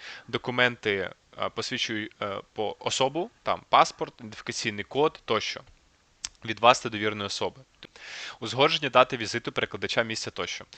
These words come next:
В рамках переписки ми, а, кажемо, які у нас є віконця, ви кажете, коли можете ви.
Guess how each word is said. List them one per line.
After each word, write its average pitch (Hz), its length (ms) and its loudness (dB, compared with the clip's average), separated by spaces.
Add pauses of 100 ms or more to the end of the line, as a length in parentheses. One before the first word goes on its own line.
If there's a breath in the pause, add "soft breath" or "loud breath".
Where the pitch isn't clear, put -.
(320 loud breath)
В 113 60 -6
рамках 131 480 4 (100)
переписки 151 540 0 (120)
ми, 117 280 -4 (160)
а, 90 200 2 (100)
кажемо, 110 360 6
які 104 220 -2
у 113 40 -4
нас 104 200 -6
є 107 60 2
віконця, 104 500 -2
ви 131 100 -8
кажете, 117 280 0
коли 104 220 -4
можете 104 340 -4
ви. 117 200 -2